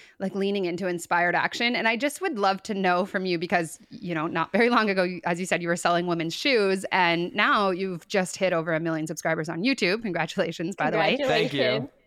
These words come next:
Speaker 1: And
Speaker 3: Thank
Speaker 1: I, I'd
Speaker 3: you.
Speaker 1: love to
Speaker 3: <laughs>
Speaker 1: know, like, what did that decision-making process look like? Was it something that felt inspired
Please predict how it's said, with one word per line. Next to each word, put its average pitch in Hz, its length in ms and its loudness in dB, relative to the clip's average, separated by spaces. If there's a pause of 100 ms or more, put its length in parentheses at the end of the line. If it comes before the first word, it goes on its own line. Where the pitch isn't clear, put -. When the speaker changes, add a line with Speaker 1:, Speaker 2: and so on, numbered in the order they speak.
Speaker 1:
And 302 320 4
Speaker 3:
Thank 302 300 4
Speaker 1:
I, 247 200 4
I'd - 40 6
Speaker 3:
you. 269 40 0
Speaker 1:
love 381 200 4
to 440 200 0
Speaker 3:
<laughs> 381 40 4
Speaker 1:
know, 247 280 4
like, 254 260 2 (120)
what 202 540 0
did 359 220 0
that 185 340 2
decision-making 180 840 -2
process 170 680 -2
look 175 260 -4
like? 165 240 0
Was 190 160 0
it 202 160 -4
something 190 280 -2
that - 120 -6
felt 156 240 0
inspired 175 680 2